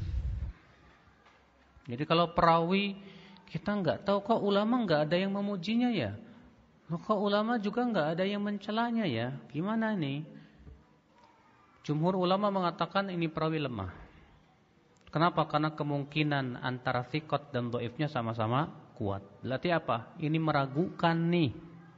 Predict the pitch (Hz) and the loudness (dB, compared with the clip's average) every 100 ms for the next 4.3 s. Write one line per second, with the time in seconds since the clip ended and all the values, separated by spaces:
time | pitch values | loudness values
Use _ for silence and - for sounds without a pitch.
0 | - - - - _ _ _ _ - 127 | -20 -20 -20 -20 _ _ _ _ -10 -2
1 | 143 165 160 143 127 127 135 151 - 143 | -2 -2 2 2 2 -2 -6 -6 0 0
2 | 139 151 143 143 143 139 123 127 143 - | 0 0 0 0 2 2 2 0 -2 0
3 | 139 127 123 160 156 147 123 131 - - | -2 -2 -2 -2 -2 -2 -2 -2 -2 -4
4 | 143 139 143 | 0 0 0